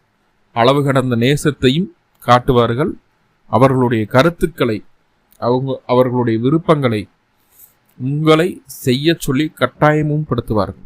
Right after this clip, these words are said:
ரெண்டும் இருக்கீங்க. எந்த அளவுக்கு அவங்க மேல பாச நேசத்தை காட்டுறாங்களோ, அந்த அளவுக்கு அவங்களுடைய ஆசைகளை,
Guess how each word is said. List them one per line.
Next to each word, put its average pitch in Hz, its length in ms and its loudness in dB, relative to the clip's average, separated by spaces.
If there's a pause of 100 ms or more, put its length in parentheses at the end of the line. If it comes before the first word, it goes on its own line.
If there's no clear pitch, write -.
ரெண்டும் 135 340 0
இருக்கீங்க. 117 400 -8 (1300)
எந்த 117 220 0
அளவுக்கு 165 220 2
அவங்க 151 220 0
மேல 143 240 0
பாச 143 240 0
நேசத்தை 139 320 -4
காட்டுறாங்களோ, 123 440 0
அந்த 135 160 -2
அளவுக்கு 151 240 0
அவங்களுடைய 131 400 -2
ஆசைகளை, 131 580 -2